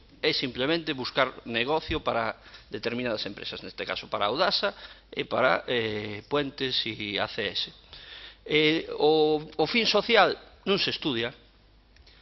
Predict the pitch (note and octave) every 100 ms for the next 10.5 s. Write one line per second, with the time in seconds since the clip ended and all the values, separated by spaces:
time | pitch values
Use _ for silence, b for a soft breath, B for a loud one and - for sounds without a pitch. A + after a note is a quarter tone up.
0 | b _ _ _ _ _ D#3 F#3+ - F3
1 | C#3+ C3+ C#3 C#3+ C#3 C3+ C3+ B2+ D3+ C#3
2 | B2 C3 C#3 C3+ C3 A#2 A#2 - A#2+ C3
3 | C#3 C3+ B2 B2 A2+ A#2+ D3 - B2+ -
4 | - B B B B B - C3 A#2 A#2
5 | A2+ A2 G#2+ G#2+ A2 D#3+ b b b -
6 | - A#2+ C3+ C#3 D3 C#3+ C3+ - C3 D3
7 | C#3+ C#3 C#3 C3+ C3 E3 D3+ - D#3+ D3+
8 | C#3+ E3 C#3+ D#3 E3 F3+ - B B -
9 | A#2 C3 D#3 E3 - E3+ F#3 - A#2+ D3
10 | D3 D#3+ B2+ - -